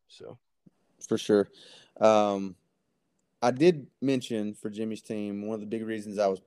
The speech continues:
Speaker 2: projecting him to win last week was based on James Conner and Saquon Barkley. James Conner, as we know, leaves this game with an injury, um, that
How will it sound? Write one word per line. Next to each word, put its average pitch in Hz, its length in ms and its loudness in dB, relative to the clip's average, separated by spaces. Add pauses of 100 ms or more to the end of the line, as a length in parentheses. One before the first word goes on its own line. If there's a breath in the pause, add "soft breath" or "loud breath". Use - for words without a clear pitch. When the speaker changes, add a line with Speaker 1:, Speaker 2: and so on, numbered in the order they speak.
(720)
Speaker 2:
projecting 110 680 2
him 107 220 -4
to 208 80 -4
win 120 280 -2
last 101 320 -4
week 98 380 -6 (140)
was 101 400 2
based 107 340 0
on 110 100 -2
James 104 260 -4
Conner 107 200 -2
and 104 80 -4
Saquon 110 320 -4
Barkley. 120 360 -2 (360)
James 117 220 -2
Conner, 160 340 2
as 110 160 6
we 107 140 -6
know, 104 560 0
leaves 127 280 -4
this 123 120 -10
game 117 240 -6
with 120 80 -6
an 113 60 -6
injury, 98 380 -8 (1300)
um, 95 420 -10
that 92 260 -4